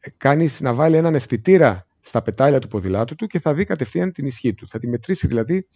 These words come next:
πολύ άμεσα και με πολύ εύκολο τρόπο. Στο τρέξιμο όμως τα πράγματα είναι διαφορετικά, δεν είναι εύκολα. Η μέτρηση της ισχύως δεν είναι, εμ, το ίδιο εύκολο να γίνει, αν και είναι εξίσου σημαντική.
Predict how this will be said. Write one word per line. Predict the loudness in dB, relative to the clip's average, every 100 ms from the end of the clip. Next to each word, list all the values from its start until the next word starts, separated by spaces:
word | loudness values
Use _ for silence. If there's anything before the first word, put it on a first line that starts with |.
| _ -20 _
πολύ | -2 2 4
άμεσα | 4 2 -4
και | -4 -4
με | -2
πολύ | -2 2
εύκολο | 0 0 -6 -2
τρόπο. | -4 -4 -10 _ _ _ _ _ _
Στο | -4 -2
τρέξιμο | 4 4 4 0 2
όμως | 2 0 -2
τα | -2
πράγματα | 0 0 0 -2 -2 -2 _ _ _ -4
είναι | 0 0 -2 _ _ _
διαφορετικά, | -4 -2 -2 -6 -4 -2
δεν | 2 2
είναι | 2
εύκολα. | 0 -2 -10 -10 -14 _ _ _ _
Η | -2 2
μέτρηση | 2 2 -4
της | -8
ισχύως | -4 -2 0
δεν | 2 2
είναι, | 2 0 -2 _
εμ, | -4 -4 -4 -6 -10 -12 -18 _ _ _ -2
το | 2
ίδιο | 2 2 2 0 -4 -2
εύκολο | -4 -2 -4 -4
να | -4
γίνει, | -4 -4 -2 -4 -6 _ -2
αν | 0
και | 2
είναι | 2 2
εξίσου | -2 -6 -4
σημαντική. | -2 -2 0 0 -2